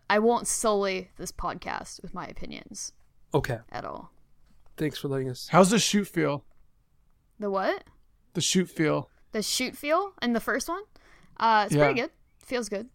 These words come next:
Speaker 1: It's, like, fast, quick.
Speaker 3: Pretty good or, like,
Speaker 1: It's pretty good.
Speaker 3: really good?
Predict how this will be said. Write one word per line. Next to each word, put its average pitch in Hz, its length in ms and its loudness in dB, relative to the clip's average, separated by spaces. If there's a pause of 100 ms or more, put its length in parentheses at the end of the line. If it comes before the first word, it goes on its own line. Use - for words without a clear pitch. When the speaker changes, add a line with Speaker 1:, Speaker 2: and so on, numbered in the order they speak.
Speaker 1:
It's, - 80 -14
like, 220 160 -8
fast, 196 600 -2
quick. - 420 -4
Speaker 3:
Pretty 208 260 8
good 294 220 6
or, 247 100 10
like, 156 380 6 (220)
Speaker 1:
It's - 80 -16
pretty 480 200 2
good. 214 180 6
Speaker 3:
really 139 320 2
good? 123 340 -6